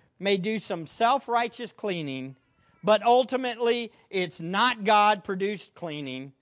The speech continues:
And so ultimately, their end state will be worse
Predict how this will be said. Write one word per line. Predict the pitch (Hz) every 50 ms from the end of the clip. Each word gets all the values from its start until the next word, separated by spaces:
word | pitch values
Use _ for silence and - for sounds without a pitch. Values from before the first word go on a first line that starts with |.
| _ _ _ _ _ _ _ _ _ _ _
And | 208 208 220 202
so | 170 - 269 254 247 233
ultimately, | 226 247 269 302 320 330 320 - 269 247 220 208 175 170 180 175 175 185
their | 175 196 202 185 185 180 185
end | 226 233 247 254 262 269 269 262 208
state | 180 - - - 233 226 226 233 220 196 185
will | 185 165
be | 156 170 160 151
worse | 156 - 196 226 233 226 226 226 - - - - -